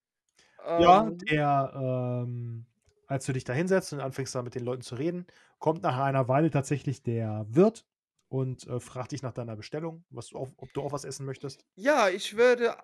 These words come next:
Speaker 2: auch ein köstliches, frisch gezapftes Bier nehmen und einen ordentlichen großen Braten, wenn ihr sowas habt.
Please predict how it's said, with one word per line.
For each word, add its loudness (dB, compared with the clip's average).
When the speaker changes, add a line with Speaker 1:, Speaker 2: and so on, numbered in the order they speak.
Speaker 2:
auch 4
ein -2
köstliches, -8
frisch -10
gezapftes -10
Bier 4
nehmen -2
und -4
einen -2
ordentlichen -2
großen -6
Braten, -4
wenn -6
ihr -4
sowas -8
habt. -10